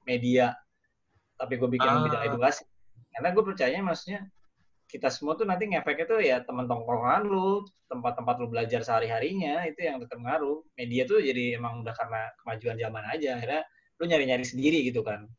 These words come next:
Speaker 2: Mhm.
Speaker 1: Nah, kita kan yang rata-rata yang emang biasanya akhirnya dapat info, info emang beneran tentang berita apalah, lu akhirnya jadi misalnya nge-follow-follow, em,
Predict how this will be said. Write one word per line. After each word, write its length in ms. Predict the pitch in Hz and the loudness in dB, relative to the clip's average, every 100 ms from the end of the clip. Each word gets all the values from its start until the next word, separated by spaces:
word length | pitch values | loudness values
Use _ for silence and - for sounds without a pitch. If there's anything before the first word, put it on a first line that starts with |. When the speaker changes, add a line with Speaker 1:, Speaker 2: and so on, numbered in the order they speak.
| _ - | _ -6
Speaker 2:
Mhm. 240 | 135 139 | -4 0
Speaker 1:
Nah, 80 | 139 | 2
kita 160 | 127 160 | 4 4
kan 160 | 202 | 4
yang 160 | 190 151 135 | 0 -2 0
rata-rata 400 | 180 151 131 170 | 2 6 6 6
yang 160 | 165 131 | 4 4
emang 160 | 123 120 | 0 -2
biasanya 320 | 117 123 113 | -4 -4 -4
akhirnya 320 | 117 117 113 | -2 0 0
dapat 240 | - 117 | -2 -4
info, 520 | 120 110 - 117 117 - _ _ _ _ _ _ _ _ _ - | -6 -8 -2 0 0 -4 _ _ _ _ _ _ _ _ _ -8
info 240 | 127 117 120 | -6 -2 -2
emang 240 | 120 117 | 0 -2
beneran 280 | 117 113 113 | 0 0 0
tentang 160 | 113 110 | 0 -2
berita 640 | 117 113 - 113 110 113 - _ - | -2 -4 0 2 2 0 -4 _ -6
apalah, 480 | 113 - 139 135 120 | -2 4 8 8 6
lu 160 | 131 | 2
akhirnya 320 | 120 123 127 | 2 2 2
jadi 80 | 120 | 0
misalnya 320 | 113 117 127 | -2 -2 -2
nge-follow-follow, 960 | 123 123 113 107 113 110 113 92 90 - _ _ _ _ _ - | 0 0 0 0 -2 0 0 0 -2 -4 _ _ _ _ _ -10
em, 720 | 117 110 110 110 110 110 110 | -6 -4 -4 -4 -6 -8 -10